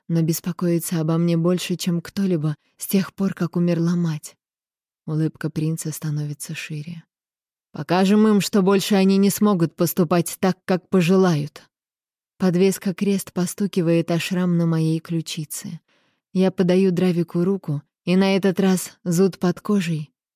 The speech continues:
почти не ощущается. За двадцать минут до своего второго поединка я стою на смотровой площадке турнирного зала. Сегодня Эстер кажется громаднее, чем обычно.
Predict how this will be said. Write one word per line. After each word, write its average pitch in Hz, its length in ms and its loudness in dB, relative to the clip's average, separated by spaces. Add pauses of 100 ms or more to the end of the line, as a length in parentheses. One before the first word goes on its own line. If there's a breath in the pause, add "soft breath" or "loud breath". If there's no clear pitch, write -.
почти 170 420 -4
не 160 200 0
ощущается. 160 840 -10 (1700)
За 208 200 2
двадцать 214 460 2
минут 214 360 4
до 196 100 2
своего 208 400 2
второго 196 420 2
поединка 202 600 2
я 180 220 4
стою 196 340 2
на 196 120 2
смотровой 190 540 2
площадке 185 600 0
турнирного 180 640 2
зала. 160 400 -2 (540)
Сегодня 196 520 2
Эстер 196 280 2
кажется 190 440 0
громаднее, 185 640 2
чем 180 240 2
обычно. 170 580 -2